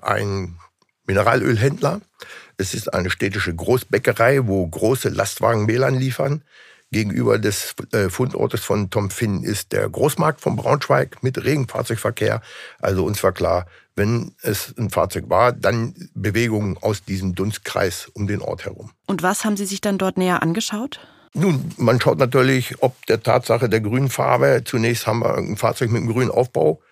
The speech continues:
Speaker 1: Später musste man leider feststellen durch Analysen, dass es kein Autolack war, sondern Gebrauchsfarbe zum Beispiel von, von Planenherstellern. Äh, und wichtig waren natürlich die Aufzeichnungsgeräte der Fahrzeuge, sprich digitale Tachographen oder aber auch noch analoge Tachographen mit
Speaker 2: Mhm.
Speaker 1: Tachoscheiben.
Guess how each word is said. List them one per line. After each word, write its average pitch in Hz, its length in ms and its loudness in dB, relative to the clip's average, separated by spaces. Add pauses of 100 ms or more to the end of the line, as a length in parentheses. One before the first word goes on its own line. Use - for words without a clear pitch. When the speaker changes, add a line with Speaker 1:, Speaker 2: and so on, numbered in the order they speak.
(120)
Speaker 1:
Später - 280 -2
musste - 260 -2
man - 120 2
leider 104 200 4
feststellen 120 500 2
durch 110 200 0
Analysen, 110 460 2
dass 101 160 0
es 104 160 -8
kein 107 340 0
Autolack 120 460 0
war, 123 220 4
sondern 101 440 0 (300)
Gebrauchsfarbe 101 640 2
zum 113 200 -2
Beispiel 92 360 0
von, 82 300 -4
von - 200 -6
Planenherstellern. 127 1120 -2 (1040)
Äh, 139 140 6
und 135 400 2
wichtig 156 300 0
waren 143 120 6
natürlich 139 300 2
die - 100 0
Aufzeichnungsgeräte 110 880 2
der 87 120 6
Fahrzeuge, 92 540 -2
sprich - 280 -8
digitale 127 640 0
Tachographen 135 600 0
oder 147 260 2
aber 131 240 6
auch 131 160 2
noch 139 120 2
analoge 127 480 2
Tachographen 131 640 0
mit 123 100 0
Speaker 2:
Mhm. 180 40 -4
Speaker 1:
Tachoscheiben. 139 640 0